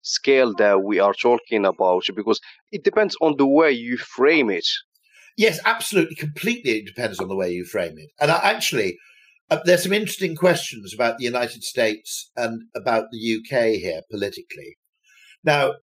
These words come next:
Speaker 2: a few people have said this. Stephen Fry has said it. He's a comedian in Britain. So has, so, so do I occasionally. And so also does a man called George Lakoff at Berkeley. And he said that to some extent he believes,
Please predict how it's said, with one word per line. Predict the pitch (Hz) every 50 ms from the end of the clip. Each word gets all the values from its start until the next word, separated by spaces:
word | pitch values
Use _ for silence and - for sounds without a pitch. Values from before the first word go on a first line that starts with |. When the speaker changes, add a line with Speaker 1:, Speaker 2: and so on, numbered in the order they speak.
| _ _ _ _ _ _
Speaker 2:
a | - -
few | - - - 247 262 233
people | - 196 170 - 143 123
have | 110 -
said | - 131 110 98
this. | 113 110 - -
Stephen | - 175 190 185 160 156 156 143
Fry | - - 175 160 147 143 139 127 117
has | 92 107 101 90 -
said | 104 87 -
it. | - 73 - -
He's | - 104 90 95
a | 98 92 90 _
comedian | - 117 117 113 113 101 98 92 87
in | 90 87 90
Britain. | 87 - 98 90 - - 87 82 80 - _ _ - - - _
So | - - - - - 165 160 165 165 147
has, | - 135 135 127 123 120 117 117 113 113 -
so, | - - 165 165 160
so | - - - 139 131
do | 120 117 120
I | 120 117 113
occasionally. | 101 90 - 104 90 90 90 82 90 90 92 101 113 139 127 131 - - - - _ _ -
And | 139 139 143
so | - - - 165 165 160
also | 151 151 156 147 - - 127 117 110
does | 107 107 104
a | 120
man | 123 120 117 113 113
called | - 117 107 104 98 95
George | _ - 135 120 113 110 - 107
Lakoff | 113 113 113 113 113 - 110 95 90 - - - _ _
at | 110 107 - - _ _ -
Berkeley. | 151 131 - - - - - - - _ _ _ _ _ _ - - - _ _ _
And | - 151 143
he | 147 180 165
said | - - 190 180 147 143
that | 175 175 175 - _ _ _ _ _ _ -
to | - 170
some | - - - - 240 240 240
extent | - - - - - 135 113 110 - -
he | - - 160 165 160
believes, | 117 123 113 101 87 82 85 110 - - - - -